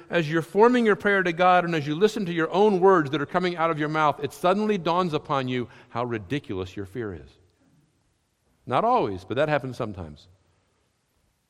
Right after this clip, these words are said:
But either way, we need, we need to do that. We need to put it into words. Name it,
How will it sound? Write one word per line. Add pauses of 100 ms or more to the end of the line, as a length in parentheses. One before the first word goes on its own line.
(840)
But
either
way,
we
need,
we
need
to
do
that.
We
need
to
put
it
into
words.
Name
it,